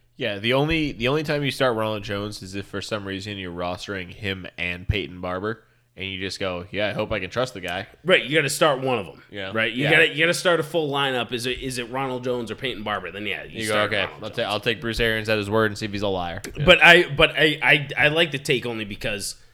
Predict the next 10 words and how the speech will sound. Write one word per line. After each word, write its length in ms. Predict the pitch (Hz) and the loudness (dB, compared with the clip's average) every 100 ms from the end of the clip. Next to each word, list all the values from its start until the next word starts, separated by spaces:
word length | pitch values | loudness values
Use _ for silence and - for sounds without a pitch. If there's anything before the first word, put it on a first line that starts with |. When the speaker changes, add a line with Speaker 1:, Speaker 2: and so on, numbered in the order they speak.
| _ _ _ _ _ _ _ _ | _ _ _ _ _ _ _ _
Speaker 1:
Solid. 380 | - 107 87 87 | -12 -10 -10 -16
No, 140 | 98 82 | -16 -10
solid 280 | - 107 98 | -6 -6 -8
start. 300 | 85 71 - - | -12 -16 -18 -8
I 60 | 101 | -6
Speaker 2:
Yeah. 60 | 101 | -6
Speaker 1:
mean, 100 | 95 | -4
solid 240 | 113 95 | -4 -4
sit, 200 | - 82 | -10 -12
rather. 320 | 78 80 85 | -12 -14 -16